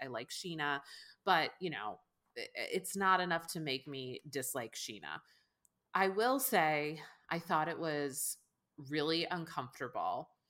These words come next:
when, you know, Scheana basically was like, "I can't talk about the court date. I can't talk about the restraining order. I can't talk about it." And so then instead of just, like, being like, "Okay, we'll move on," Andy's like, "I'd like to know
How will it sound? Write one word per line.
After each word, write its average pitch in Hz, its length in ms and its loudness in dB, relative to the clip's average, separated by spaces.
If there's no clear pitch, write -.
when, 143 540 -2
you 185 120 -4
know, 156 100 0
Scheana 220 500 -2
basically 170 460 -2
was 143 160 -4
like, 131 280 -2
"I 156 100 6
can't - 240 -4
talk 147 260 2
about 110 360 -2
the 160 80 -6
court - 260 -4
date. - 240 -10
I 131 60 0
can't - 220 -10
talk 175 160 -4
about 208 160 0
the 214 60 -8
restraining 208 360 -4
order. 185 360 -2
I 156 100 2
can't 135 200 -8
talk 110 220 -6
about 107 220 -4
it." 113 100 -2
And 175 100 -4
so 180 140 0
then 170 360 0
instead 170 380 2
of 190 100 -2
just, 190 200 -4
like, 170 220 0
being 147 160 -6
like, 143 160 -2
"Okay, 311 460 8
we'll 208 220 2
move 262 180 0
on," 196 440 6
Andy's 170 300 0
like, 139 200 6
"I'd 349 240 4
like 165 320 0
to 151 140 -6
know 127 640 -6